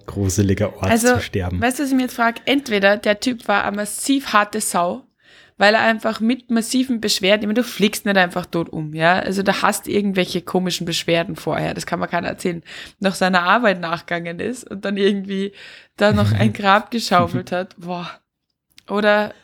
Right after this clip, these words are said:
Speaker 1: Aber genau solche Leute stelle ich mir so
Speaker 2: Hardcore.
Speaker 1: richtig hardcore und
Speaker 2: Absolut,
Speaker 1: <laughs>
Speaker 2: absolut, du hast komplett recht.
Speaker 1: Ja.
Speaker 2: Aber, boah, also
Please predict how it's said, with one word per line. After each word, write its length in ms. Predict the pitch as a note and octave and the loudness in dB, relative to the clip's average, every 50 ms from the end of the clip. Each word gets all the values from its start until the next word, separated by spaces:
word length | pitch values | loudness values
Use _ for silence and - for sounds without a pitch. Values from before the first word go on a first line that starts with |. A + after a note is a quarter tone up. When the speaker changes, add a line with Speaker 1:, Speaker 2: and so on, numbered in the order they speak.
| _ _ _ _ - - - F#3+ F#3 F3 - _ _ _ - | _ _ _ _ -20 -16 -14 -14 -14 -16 -20 _ _ _ -6
Speaker 1:
Aber 220 | - A#2 A#2 A#2 A2 | 0 2 2 2 2
genau 400 | - - A#2 A2 G#2+ G#2 A2 A#2+ | 2 2 4 4 6 6 6 6
solche 380 | - - A#2+ A2 A2+ - C#3+ | 6 4 4 4 6 4 4
Leute 420 | B2 A#2 A2+ G#2+ G#2+ G#2 - A#2+ A2 | 4 4 4 4 2 2 0 -2 -2
stelle 320 | - - A2+ G#2+ A#2 C3 | 0 0 2 2 4 4
ich 60 | C3+ B2 | 2 2
mir 180 | G2+ G2+ G2 | 2 0 2
so 200 | - - G#2+ F#2+ | 2 0 0 2
Speaker 2:
Hardcore. 480 | F#3+ F3+ E3+ - - - A2 G#2+ - - | 2 2 2 2 0 2 2 2 2 0
Speaker 1:
richtig 240 | - - - - - - - | -2 -8 -12 -10 -8 -6 -4
hardcore 720 | - F#3+ G#2 - - - - - A2 G#2+ G#2+ G#2+ A2 G#2+ | -4 -4 -4 -6 -8 -8 -2 0 2 2 2 0 -2 -4
und 240 | G#2 G#2 G2+ G#2 G#2 - - - _ - | -4 -6 -8 -8 -10 -12 -18 -16 _ 0
Speaker 2:
Absolut, 640 | G3 F#3 F3+ D3+ G2+ - - G3+ F3+ - D#3+ D#3+ - F#3+ | 0 2 2 4 4 4 4 4 4 4 4 4 4 0
Speaker 1:
<laughs> 80 | - - | 0 0
Speaker 2:
absolut, 540 | F3+ F3 - - - - F3 E3+ D#3+ - - | -2 -2 -2 -6 -12 -10 -10 -12 -10 -8 -4
du 60 | F3+ | -4
hast 240 | F3 E3 _ _ - | -4 -6 _ _ -10
komplett 460 | - F3+ E3 - - F3 E3+ D#3+ - | -8 -8 -8 -6 -4 -4 -4 -4 -4
recht. 240 | F3 - A2 A2 - | -2 -2 -2 -2 -4
Speaker 1:
Ja. 40 | - _ _ _ - - - - - - - - | -10 _ _ _ -20 -20 -20 -20 -20 -20 -12 -4
Speaker 2:
Aber, 280 | - G3 F#3 F#3+ F3+ - _ _ _ _ _ _ _ - | -4 0 0 0 0 -2 _ _ _ _ _ _ _ -10
boah, 360 | G3+ G3+ G#3 G#3 G#3+ - - - - | -2 2 4 4 4 2 0 -2 -4
also 220 | G3+ G3+ G#3 G#3 | -2 0 0 0